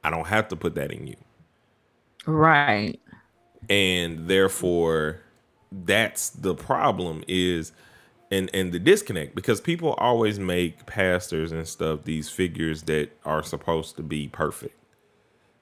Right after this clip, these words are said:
Speaker 1: They put them closer to God than where they are.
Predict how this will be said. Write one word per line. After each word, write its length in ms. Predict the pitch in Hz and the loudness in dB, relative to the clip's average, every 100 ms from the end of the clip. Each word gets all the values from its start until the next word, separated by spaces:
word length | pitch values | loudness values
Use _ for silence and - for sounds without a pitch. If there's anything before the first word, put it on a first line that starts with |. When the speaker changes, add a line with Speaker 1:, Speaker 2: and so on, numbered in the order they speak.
| - | -4
Speaker 1:
They 480 | 87 87 85 80 - - | 2 2 2 -4 -10 -4
put 260 | 131 117 - | 0 0 0
them 180 | 98 | -4
closer 580 | 92 - 113 113 - 87 | -4 0 2 2 -2 -4
to 220 | - 90 80 | -4 -6 -4
God 640 | - 85 80 76 73 67 | -2 0 0 -4 -6 -8
than 340 | 80 78 71 | -4 -4 -4
where 180 | 71 76 | -4 -4
they 220 | 69 69 | -4 -8
are. 300 | 69 69 - | -10 -14 -18